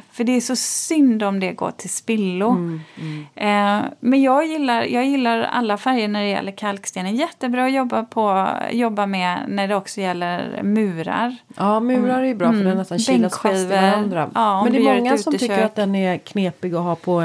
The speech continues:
Speaker 2: en altan till exempel, för att det är svårt att möblera. För att
Speaker 1: Nej, men
Speaker 2: det
Speaker 1: du
Speaker 2: blir
Speaker 1: får,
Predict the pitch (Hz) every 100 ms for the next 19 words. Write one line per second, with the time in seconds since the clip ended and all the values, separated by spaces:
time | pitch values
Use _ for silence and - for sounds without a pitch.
0 | 160 - 170 147 - - - - 131 147
1 | 139 156 143 135 170 160 - 156 175 156
2 | - 165 165 196 233 208 - - 143 285
3 | 311 294 302 311